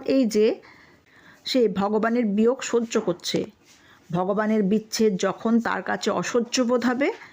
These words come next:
তখন ভগবানের মিলনে দেরি হবে না। যতদিন পর্যন্ত অসতের আকাঙ্ক্ষা, আশ্রয়, ভরসা থাকবে, ততদিন সতের অনুভব হতে পারে না।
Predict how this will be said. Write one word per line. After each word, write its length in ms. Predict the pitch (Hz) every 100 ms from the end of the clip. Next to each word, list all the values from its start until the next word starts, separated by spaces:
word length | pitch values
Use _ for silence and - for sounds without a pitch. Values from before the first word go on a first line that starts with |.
| - _ _ _ _ _
তখন 380 | 208 - 311 349
ভগবানের 600 | 302 285 196 214 247 277
মিলনে 360 | 233 196 202
দেরি 280 | 240 190 185
হবে 240 | 190 165 170
না। 220 | 165 180 - _ - -
যতদিন 460 | 147 175 208 208 214
পর্যন্ত 540 | 214 196 208 202 202
অসতের 600 | 208 - 180 220 220 202
আকাঙ্ক্ষা, 640 | 175 - 185 190 - 214 262
আশ্রয়, 600 | - 190 196 - 214 208
ভরসা 460 | 208 180 175 - 208
থাকবে, 500 | - 208 214 196 190 - - - - _
ততদিন 440 | 220 226 240 262
সতের 480 | 262 - 226 226 285
অনুভব 420 | 262 240 233 240
হতে 180 | 220 220
পারে 340 | 220 190 180 180
না। 300 | 185 160